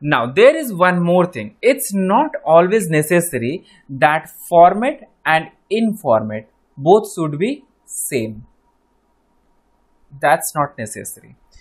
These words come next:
In format is important that it should be same as the input data. It should be same. This is important, but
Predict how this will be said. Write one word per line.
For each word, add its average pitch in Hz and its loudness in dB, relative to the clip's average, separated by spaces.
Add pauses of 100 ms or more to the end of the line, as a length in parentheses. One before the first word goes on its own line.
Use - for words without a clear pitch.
(760)
In 262 2
format 240 4
is 196 2
important 185 2
that 196 2
it 165 -4
should 214 -6
be 196 0
same 170 -2
as 139 2
the 170 -2
input 120 -6
data. 104 -12 (340)
It 151 -12
should 160 -6
be 160 -6
same. 104 -8 (1200)
This 147 -2
is 156 2
important, 117 -4 (540)
but 135 2